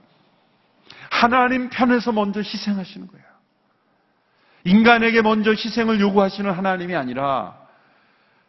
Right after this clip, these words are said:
하나님은 사실 약속을 맺을 필요도 없는 분입니다. 하나님은 말씀하신 그대로 이루어지신 분이고 말씀하신 그대로 행하시는 분이기에 사실 하나님은 약속이 필요 없어요. 약속이라는 것은,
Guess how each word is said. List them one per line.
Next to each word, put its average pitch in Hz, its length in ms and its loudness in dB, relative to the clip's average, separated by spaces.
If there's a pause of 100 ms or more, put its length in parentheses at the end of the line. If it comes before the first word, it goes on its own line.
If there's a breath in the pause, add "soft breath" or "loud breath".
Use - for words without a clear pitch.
(600)
하나님은 214 880 -2 (460)
사실 208 400 -6
약속을 220 380 -2
맺을 185 280 -2
필요도 233 280 -6
없는 175 260 -4
분입니다. 170 340 -12
하나님은 190 540 -2 (260 loud breath)
말씀하신 220 760 -4
그대로 233 400 0
이루어지신 202 720 0
분이고 175 440 -8 (220 loud breath)
말씀하신 220 600 0
그대로 240 360 2
행하시는 226 520 -2
분이기에 185 680 -6 (300 loud breath)
사실 - 220 -8
하나님은 262 340 -2
약속이 247 340 -2
필요 254 220 -8
없어요. 113 280 -6
약속이라는 143 600 -4
것은, 123 420 -10